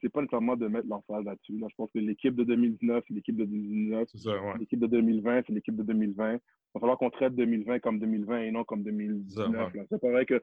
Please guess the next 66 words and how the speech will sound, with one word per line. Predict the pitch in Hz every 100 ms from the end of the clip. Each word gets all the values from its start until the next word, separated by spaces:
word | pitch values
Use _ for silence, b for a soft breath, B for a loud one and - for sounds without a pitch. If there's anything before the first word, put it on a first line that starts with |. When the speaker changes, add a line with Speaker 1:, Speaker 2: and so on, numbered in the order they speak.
| B -
Speaker 1:
parce | 190 -
qu'on | 135
a | 123
battu | 123 113 - 135 127
Lennox, | 127 120 123 127 139
on |
n'a | 117
pas | 110 120
vu | -
contre | 120
Lennox, | 113 123 123 120 -
puis | 110 - b b -
si |
on | 131 113
perd, « | 135 127
Ah, | 127 -
yo, | 151 156
vous | 127
avez | 123
pas | 170
répondu | 151 147 135 131 156
à | 143
la », | 123
non, | 123 107
c'est | -
pas | -
comme | 113 107 107
ça. | 113
Au | 104
contraire, | - 113 - 110
tu | - 113
deals | 139 151
avec | 139
ton | 135
équipe | 120 - 139 117
avec | 110 113 _ - _
la | 117 110
manière | 110 123 -
que, | 220 - -
qu'elle | 110
est |
construite | - 107 - 123
présentement. | - 113 104 113 139 - _ _ _ _
Puis, | 107 110 104
comme | 127 123
je |
te | 117
dis, | 113
c'est | 117 -
plate | 151 147
qu'on | -
n'a | 110 104
pas | 131
le | 123
camp | 120
de | 113
printemps, | 117 104 123
qu'on | 120 107
n'a | 101
pas | - 120
Speaker 2:
C'est | 110
Speaker 1:
le | 107
Speaker 2:
ça. |
Speaker 1:
message | 110 107 120 -
qu'on | 110
veut | 107 117